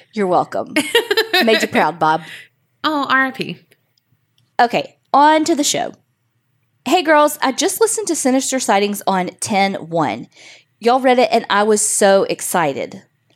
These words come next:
Speaker 1: So when we connected to whatever that was, the air was really heavy. The time before that, we spoke to my dad, and it felt really light and calm.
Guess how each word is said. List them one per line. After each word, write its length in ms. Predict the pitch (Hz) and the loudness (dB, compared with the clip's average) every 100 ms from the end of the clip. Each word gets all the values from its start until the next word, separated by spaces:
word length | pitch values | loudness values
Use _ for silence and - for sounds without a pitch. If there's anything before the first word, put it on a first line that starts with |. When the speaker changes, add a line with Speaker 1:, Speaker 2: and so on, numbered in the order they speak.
| _ _ _ - | _ _ _ -8
Speaker 1:
So 160 | - 240 | -2 0
when 140 | 285 | 0
we 100 | 427 | -2
connected 540 | 403 330 254 254 240 | -2 0 0 0 -4
to 260 | - 226 214 | -2 0 0
whatever 400 | 185 208 214 226 | 2 2 4 2
that 220 | 214 156 | 0 0
was, 420 | 185 160 143 147 - | 2 2 2 -2 -2
the 180 | 202 - | -2 2
air 160 | 233 | 2
was 220 | 240 233 - | 2 0 -4
really 600 | 175 175 214 208 208 202 | -18 -6 0 4 4 0
heavy. 680 | - - 190 165 135 175 _ _ - - _ | -6 -4 -2 0 -4 -8 _ _ -20 -20 _
The 80 | 208 | -2
time 280 | 254 254 | 2 0
before 280 | 302 - 247 | 0 0 0
that, 460 | 220 254 262 208 - 208 | 2 2 4 2 -2 -4
we 80 | |
spoke 280 | 208 - 214 | -2 2 0
to 100 | - | 2
my 100 | 302 | 0
dad, 460 | 285 208 180 175 - | 2 2 4 2 0
and 120 | 208 | 0
it 120 | 214 - | 0 2
felt 400 | 240 - 180 - | 0 0 -10 0
really 540 | 233 254 269 262 - 180 | 2 4 2 0 -4 -4
light 360 | 190 196 202 - | 0 0 0 -4
and 160 | 180 | -10
calm. 580 | - - 170 127 - - | -10 -6 -4 -4 -6 -20